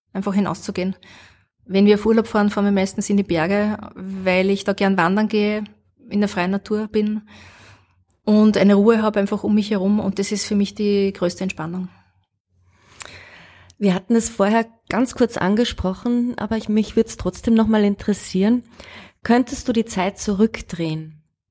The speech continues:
Speaker 2: Wie würde dein Weg heute aussehen?
Speaker 1: Das ist eine interessante Frage. Ähm, ich wüsste nicht wie. Ich habe mir das schon öfters gestellt,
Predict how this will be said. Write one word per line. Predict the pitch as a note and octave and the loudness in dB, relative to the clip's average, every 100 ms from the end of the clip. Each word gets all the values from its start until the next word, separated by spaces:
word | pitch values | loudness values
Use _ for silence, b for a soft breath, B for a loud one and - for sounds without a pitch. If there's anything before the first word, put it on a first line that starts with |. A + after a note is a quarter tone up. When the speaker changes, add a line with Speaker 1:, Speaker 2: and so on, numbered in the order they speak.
| _ _ _ _ | _ _ _ _
Speaker 2:
Wie | G3+ A#3 | 0 4
würde | A#3 A#3 A3 | 4 4 2
dein | G3 F#3+ | -2 0
Weg | F#3+ - | -2 2
heute | E3+ E3+ - | 0 0 -6
aussehen? | - - - - D3+ _ _ _ _ _ _ _ _ _ _ _ _ _ _ _ _ D#2+ _ _ _ _ _ _ B B | -6 -8 -10 -12 -18 _ _ _ _ _ _ _ _ _ _ _ _ _ _ _ _ _ _ _ _ _ _ _ B B
Speaker 1:
Das | G3 G#3+ | -8 -4
ist | G3+ | 2
eine | G3 G#3 | 4 4
interessante | G3+ G#3 E3+ G#3 | 2 -2 -2 -4
Frage. | - E3 F3 B3+ - B B B B B B _ _ _ B B B B B B B _ - | -4 -4 -2 -2 -4 B B B B B B _ _ _ B B B B B B B _ -6
Ähm, | G#3 G3+ G3+ G#3 G#3+ | 0 4 4 2 -2
ich | G3 | -2
wüsste | A3+ A3 A#3 | -2 -2 2
nicht | A3 G#3 - | 2 0 -2
wie. | G#3 A#3 C4+ | 2 4 2
Ich | - G3+ - - _ _ _ - | 0 -4 -6 -14 _ _ _ -8
habe | G3+ G#3 | -2 2
mir | G#3+ | 4
das | G#3+ | 4
schon | G3 | 2
öfters | F#3 - A#3+ | 0 0 -2
gestellt, | A#3 - G3 G#3+ | -2 0 0 0